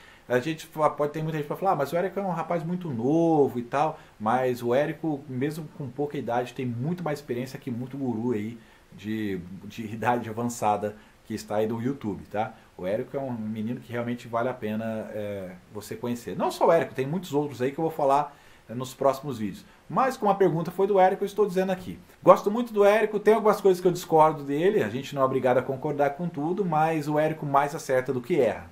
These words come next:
Então fica a minha dica aí pra seguir o Érico também. Se você gostou da dica, se inscreva aqui no canal também, tem muito vídeo bacana pra você que está em busca de montar o seu negócio. Aqui falamos sobre empreendedorismo, várias dicas pra você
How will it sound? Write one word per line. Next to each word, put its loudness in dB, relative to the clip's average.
Então 0
fica -4
a 0
minha -4
dica -4
aí -2
pra -4
seguir -6
o -2
Érico -2
também. -2
Se -6
você 0
gostou 6
da 2
dica, 6
se -14
inscreva 2
aqui 0
no -2
canal 0
também, 0
tem -2
muito -6
vídeo -4
bacana 2
pra -4
você -4
que -10
está -2
em -2
busca -4
de -8
montar -2
o 0
seu -2
negócio. 0
Aqui -8
falamos -4
sobre -2
empreendedorismo, -2
várias 2
dicas -8
pra -2
você -2